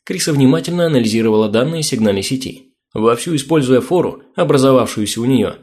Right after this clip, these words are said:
девушка только что закончила делать хорошую такую ловушку для преследующих ее эльфов. На эту идею ее натолкнул глубокий овраг, уродливым шрамом рассекающий центральную часть рощи. Его никак не обойти и не перепрыгнуть.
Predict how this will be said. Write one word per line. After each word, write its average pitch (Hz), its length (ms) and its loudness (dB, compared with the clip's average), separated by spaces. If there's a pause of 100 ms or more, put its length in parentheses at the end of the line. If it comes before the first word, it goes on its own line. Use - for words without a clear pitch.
(160)
девушка 160 400 -4
только 151 240 -2
что 139 160 -2
закончила 123 500 0
делать 131 280 4
хорошую 117 500 -2
такую 131 320 2
ловушку 123 680 0
для 170 140 0
преследующих 120 720 -2
ее 120 220 0
эльфов. - 420 -4 (360)
На 117 180 2
эту 113 220 0
идею 123 380 0 (220)
ее 170 300 0
натолкнул 165 480 -2
глубокий 117 420 0
овраг, 120 360 0 (340)
уродливым 151 500 2
шрамом 139 480 0
рассекающий 123 600 -2
центральную 120 560 -2
часть 107 260 -4
рощи. 123 340 -2 (460)
Его 123 340 -2
никак 175 320 -6
не 156 100 0
обойти 135 500 0
и 131 180 -2
не 127 140 2
перепрыгнуть. 131 640 -2